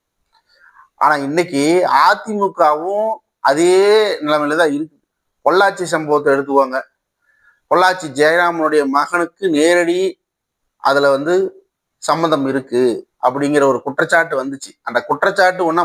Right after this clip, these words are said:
மறுத்திருக்கணும், அந்த குற்றச்சாட்டு இல்லைன்னா சொல்லியிருக்கணும். இன்னை வரைக்கும் கமுக்கமாவே இருக்கிறாங்க. இது, இது, இது, இதெல்லாம் பார்க்கும்போது திமுக மேல ஏதா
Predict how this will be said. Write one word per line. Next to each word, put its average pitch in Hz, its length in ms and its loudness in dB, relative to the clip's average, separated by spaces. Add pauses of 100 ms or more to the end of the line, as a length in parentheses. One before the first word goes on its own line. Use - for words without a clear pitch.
மறுத்திருக்கணும், 131 600 -6 (680)
அந்த 139 180 0
குற்றச்சாட்டு 170 460 0 (100)
இல்லைன்னா 165 300 2 (160)
சொல்லியிருக்கணும். 131 540 -8 (420)
இன்னை 208 300 4
வரைக்கும் 190 360 0
கமுக்கமாவே 185 680 0
இருக்கிறாங்க. 139 440 -2 (500)
இது, 160 120 4 (180)
இது, 175 160 0
இது, 151 100 -2 (100)
இதெல்லாம் 190 600 2
பார்க்கும்போது 156 640 -2 (1500)
திமுக 233 460 4 (220)
மேல 196 220 0 (240)
ஏதா 190 200 4